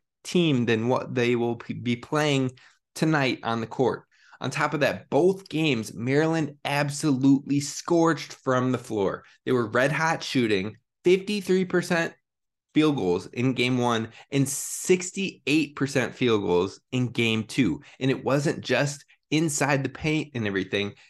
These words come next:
They were hitting from deep as well, with forty-three percent made three-pointers in game one and fifty-four percent three-pointers made in game two. That is absolutely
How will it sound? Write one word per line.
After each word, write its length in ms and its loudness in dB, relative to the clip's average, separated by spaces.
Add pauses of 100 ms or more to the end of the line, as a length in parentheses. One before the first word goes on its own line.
They 140 -2
were 160 2
hitting 420 0
from 260 0
deep 280 2
as 120 -2
well, 220 2
with 180 -2 (140)
forty-three 600 2
percent 480 -2
made 340 -4 (340)
three-pointers 760 2
in 240 0
game 260 2
one 380 -2 (200)
and 220 -4 (160)
fifty-four 840 0
percent 440 -2
three-pointers 540 -2
made 340 -2 (260)
in 380 0 (100)
game 440 -2
two. 340 -2 (760)
That 220 0
is 300 2 (300)
absolutely 1040 0